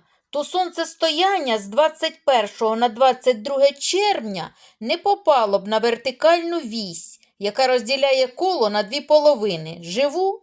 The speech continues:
і мертву. А недотримання системності приводить до ситуації, коли перше травня — це єдиний день цього місяця, який потрапив в сектор пекла.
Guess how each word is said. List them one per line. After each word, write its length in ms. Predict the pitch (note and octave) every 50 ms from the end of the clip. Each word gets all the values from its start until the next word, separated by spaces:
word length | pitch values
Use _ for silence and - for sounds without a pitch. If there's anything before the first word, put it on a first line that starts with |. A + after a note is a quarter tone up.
| _ -
і 120 | A#3+ D4+
мертву. 760 | E4 D#4 C4+ B3+ G#3+ F#3+ E3 D#3+ - _ - E3+ D#3+ D#3 - - _ _ _ _ _ _ _ _ _ _ _ -
А 120 | A#3 C4+
недотримання 760 | D4 D#4+ D#4+ E4+ E4+ E4+ F4+ F4 F4+ F4 E4+ E4+ E4 E4+ E4
системності 1080 | E4 - E4+ E4 - - - G#4 G#4+ G#4+ F#4+ D4 A3+ F#3+ F#3 - - - F#3 E3+ - _ - _ _ _ -
приводить 520 | B3+ C#4+ E4 E4 F#4 F#4+ F#4 F4+ E4 C4
до 140 | C4 E4 D#4+
ситуації, 800 | - E4+ E4+ - - F4+ G4 G4+ G#4 G4 G4 - - A#3 A#3
коли 280 | A3+ - D4 D4+ D#4 D4+
перше 560 | D4+ _ - F#4 F#4+ F#4+ F4 F4 - F4+ E4+
травня — 840 | F4 - F#4+ F#4 G#4 G#4+ G#4+ G#4 G4+ A#3+ G#3 G3 G3+ F3 D#3+ - - _ _ _ _ _ _ _ _ _ _ _ _ _ _ _ _ _ _ _ - - - _ _ _ -
це 200 | - D4 E4 E4
єдиний 680 | D4+ F4+ F#4+ F#4+ - F#4 E4+ D#4 C#4 B3 A#3+ A#3 A3
день 340 | F#3 F#3 D4 D#4 C#4+ B3 A#3
цього 300 | - - B3+ A#3+ B3 B3+
місяця, 840 | B3+ C#4+ F4 G4+ G#4+ G4+ - - A#3+ G#3 - - - F#3 D#3+ E3+ - _ _ _ _ -
який 300 | A3 C4 B3+ - F4 E4+
потрапив 720 | F4 - E4 E4 - E4+ F#4 F#4+ G4 F#4+ F#4+ C#4+ A#3+ A3
в 80 | G3 -
сектор 640 | - - - D#4+ E4+ E4+ - - F4 E4+ - -
пекла. 680 | - C4+ A#3+ G3 E3+ F3 F3 - F3 E3 D#3 D3+ D#3+